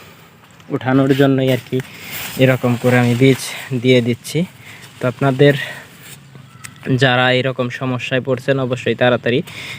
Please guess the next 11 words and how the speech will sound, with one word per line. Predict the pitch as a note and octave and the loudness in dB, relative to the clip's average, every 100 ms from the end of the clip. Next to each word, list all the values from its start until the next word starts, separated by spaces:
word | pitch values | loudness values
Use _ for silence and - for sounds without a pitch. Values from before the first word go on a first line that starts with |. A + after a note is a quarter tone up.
| - | -2
বীজ | B2 C3 C3 A#2+ | 2 4 2 2
দিয়ে | C3 A#2+ | 4 4
দিবেন। | A#2+ C3 C3+ | 2 2 0
রমজান | C3 B2+ B2 A#2+ | 0 2 2 2
মাসকে | A#2+ A#2 - A#2 | 2 0 -4 -2
টার্গেট | B2 A#2+ A#2+ - | 0 0 -2 0
করে | B2 A#2 | 0 2
যারা | A#2 A#2 A#2 - | 2 2 0 -2
শসা | - B2 A#2 | -4 -4 -2
চাষ | B2 A#2+ | -2 -2
করেছিলেন, | - A#2+ B2 - B2 | -2 0 0 0 -2